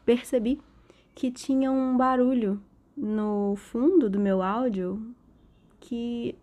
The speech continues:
eu acredito ser alguma forma de interferência do microfone.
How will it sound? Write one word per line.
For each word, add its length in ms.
eu 80
acredito 500
ser 320
alguma 460
forma 380
de 120
interferência 1040
do 260
microfone. 720